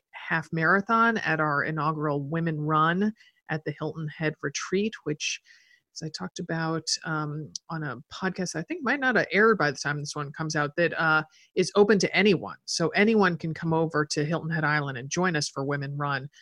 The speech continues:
Um, you don't have to be part of the retreat to do it. So, um, and we have five K, quarter marathon, which is basically like a ten K,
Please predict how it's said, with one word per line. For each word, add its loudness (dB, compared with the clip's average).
Um, -6
you -6
don't 0
have -2
to -10
be -6
part -2
of -4
the -4
retreat -6
to -10
do -4
it. -10
So, 0
um, 0
and -6
we -6
have -4
five 2
K, 4
quarter 2
marathon, 0
which -12
is -14
basically -12
like -12
a -20
ten -16
K, -4